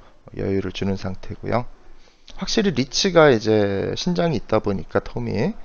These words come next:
어, 저보다 길어서 탑을 잡기는 좀, 어, 어려운 느낌이었어요. 음, 이제 다리까지 올리고, 어, 훅 포지션을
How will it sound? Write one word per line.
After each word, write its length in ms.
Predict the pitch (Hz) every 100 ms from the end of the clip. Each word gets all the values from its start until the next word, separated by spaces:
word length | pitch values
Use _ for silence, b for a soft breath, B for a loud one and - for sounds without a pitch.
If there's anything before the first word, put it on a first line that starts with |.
| b b -
어, 100 | 92
저보다 340 | - 98 104
길어서 600 | 107 - 101 95 - 135 - B B -
탑을 320 | - 220 214
잡기는 560 | 143 - - 113 104
좀, 240 | 104 98 92 -
어, 240 | 98 95
어려운 440 | - 101 123 113 95
느낌이었어요. 760 | 92 - 95 95 - 95 101 - - -
음, 220 | 92 92 92 - b b -
이제 100 | 95
다리까지 560 | - 95 104 104 104 107
올리고, 580 | 95 98 98 170 233 269 B B B -
어, 340 | - - - -
훅 160 | - -
포지션을 720 | 208 175 127 107 95 101 196